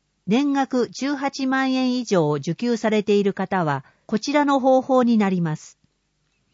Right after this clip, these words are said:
普通徴収、六十五歳になったばかりの方、他の区市町村から転入されたばかりの方、または特別徴収の対象にならない方が、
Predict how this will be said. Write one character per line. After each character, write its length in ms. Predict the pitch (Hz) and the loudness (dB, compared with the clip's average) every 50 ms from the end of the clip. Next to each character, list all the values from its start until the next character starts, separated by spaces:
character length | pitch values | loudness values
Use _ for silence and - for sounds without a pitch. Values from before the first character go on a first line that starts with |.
| _ _ | _ _
普 140 | - - - | -20 -20 -12
通 280 | - - 302 311 302 | -4 -2 0 0 0
徴 260 | - - 294 294 277 | 0 0 0 0 0
収、 500 | 262 - - 175 160 151 143 135 - - _ _ _ _ _ _ _ _ _ _ - | 0 -2 -2 -2 -2 -2 -2 -6 -8 -14 _ _ _ _ _ _ _ _ _ _ -2
六 260 | - 202 - - 311 | 0 0 2 2 0
十 240 | - - 320 320 302 | 2 4 2 4 4
五 160 | - 320 320 | 4 2 2
歳 240 | - - 254 233 208 | 2 2 2 4 6
に 120 | 180 170 | 6 6
な 100 | 185 208 | 6 4
っ 60 | 220 | 2
た 160 | - - 165 160 | 2 0 -2 0
ば 140 | 180 196 | 0 0
か 120 | - - 180 | 0 0 -2
り 120 | 170 151 | 0 0
の 120 | 147 143 131 | 0 -2 -2
方、 360 | - 143 139 - 147 135 - _ _ _ _ _ _ _ _ _ | -4 -8 -8 -6 -8 -8 -8 _ _ _ _ _ _ _ _ _
他 140 | - 294 302 | -4 -2 0
の 220 | 294 254 202 165 147 | 2 2 2 2 0
区 180 | - - 214 | -4 -6 -6
市 140 | - - - | -6 -6 -6
町 180 | - - 311 311 | -4 -2 -2 -2
村 300 | 294 - 247 202 190 170 | 0 0 2 2 2 2
か 100 | - 170 | 0 0
ら 100 | 160 151 | -2 -2
転 220 | 147 - 214 226 | 0 2 2 4
入 240 | 226 220 220 220 214 196 | 4 4 6 4 4 4
さ 120 | - 208 | 2 0
れ 80 | 202 202 | 0 0
た 140 | - 202 | 0 0
ば 120 | 196 202 196 | -2 -2 -2
か 120 | - 175 | -2 -4
り 120 | 156 151 139 | -4 -2 -2
の 120 | 139 131 | -4 -6
方、 340 | - 139 135 - 151 143 - _ _ _ _ _ _ _ _ _ _ - | -6 -8 -10 -8 -8 -10 -10 _ _ _ _ _ _ _ _ _ _ -4
ま 120 | 190 196 | -4 -4
た 180 | - - 277 247 | -2 -2 -2 0
は 200 | 190 151 151 - _ _ _ _ _ - | 0 0 -2 -4 _ _ _ _ _ -8
特 220 | 226 208 - 311 | -6 -4 -2 0
別 280 | 294 320 311 - 294 262 | 0 0 -2 -2 -6 -4
徴 240 | - 302 302 302 | -2 0 0 0
収 240 | 285 - - 208 185 | 0 -2 -2 0 2
の 160 | 165 156 151 | 2 0 0
対 240 | 143 - 196 214 220 | -2 -2 -2 -2 -2
象 220 | 214 - 233 220 220 | 0 0 2 4 4
に 100 | 220 214 | 4 4
な 120 | 208 208 | 4 4
ら 120 | 214 220 214 | 4 4 2
な 140 | 196 185 170 | 2 2 0
い 80 | 151 | -2
方 320 | - - 160 - 185 175 160 | -2 -6 -6 -2 -2 -2 0
が、 240 | 151 139 135 131 | -2 -4 -4 -6